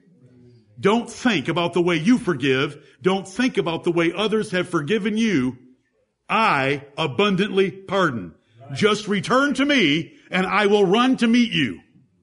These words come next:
Speaker 1: God shows mercy and pardons very differently from men. As heaven's height cannot be measured, so is our God when it comes to forgiveness. You can start over at any time.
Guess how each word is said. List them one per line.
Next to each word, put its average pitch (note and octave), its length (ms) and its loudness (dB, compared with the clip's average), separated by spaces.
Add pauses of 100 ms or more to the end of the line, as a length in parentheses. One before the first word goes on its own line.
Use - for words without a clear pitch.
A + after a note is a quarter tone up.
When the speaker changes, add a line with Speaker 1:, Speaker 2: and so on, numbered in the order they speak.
(1300)
Speaker 1:
God F#3+ 320 2
shows F#3+ 320 0
mercy A3 420 0
and E3 160 0
pardons E3+ 380 0
very G3 300 0
differently D3 640 -2 (240)
from E3 300 0
men. B2 420 0 (880)
As B2 200 -4
heaven's F#3 340 0
height G#3 280 -2
cannot F#3+ 300 -2
be F#3+ 120 0
measured, G3 420 -4
so G3+ 220 2
is F3 100 0
our F3 160 0
God C#3+ 480 -2 (160)
when D3+ 100 0
it D3 120 -2
comes F3 260 -2
to D#3 100 -2
forgiveness. C3 680 -2 (240)
You F#3+ 160 4
can F#3 160 0
start G3+ 360 2
over D#3 460 2 (140)
at D#3+ 160 -2
any F#3 180 0
time. B2+ 540 -2